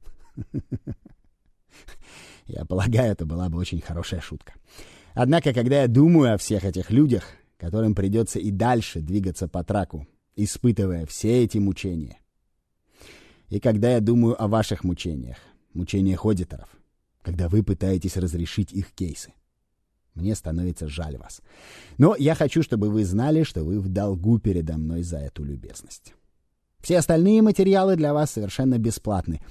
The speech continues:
но за эту технику вы у меня в долгу. Потому что мне не обязательно было вам ее давать. Все остальные техники работают.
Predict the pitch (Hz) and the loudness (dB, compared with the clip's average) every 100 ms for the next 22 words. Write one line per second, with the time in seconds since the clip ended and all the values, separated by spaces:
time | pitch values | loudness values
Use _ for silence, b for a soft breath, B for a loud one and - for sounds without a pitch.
0 | b 92 127 104 87 87 143 165 139 104 | b -2 0 0 -2 0 0 0 -2 -4
1 | 87 - 69 69 76 104 90 80 85 73 | -6 -8 -12 -10 -4 -2 0 -2 -6 -6
2 | 85 82 95 - _ _ _ _ _ _ | -8 -8 -10 -16 _ _ _ _ _ _
3 | _ 78 90 95 80 85 127 113 110 117 | _ -6 -4 -4 -2 2 4 4 2 0
4 | 135 107 95 - 147 160 151 143 131 110 | 0 0 -4 -4 -2 -2 0 0 0 0
5 | 101 90 85 85 76 - - _ _ _ | -2 -2 -4 -8 -10 -16 -20 _ _ _
6 | _ - 107 117 113 120 120 139 - 82 | _ -10 -8 -6 -4 -4 -4 -6 -8 -8
7 | 78 78 73 - - - | -10 -10 -12 -16 -20 -20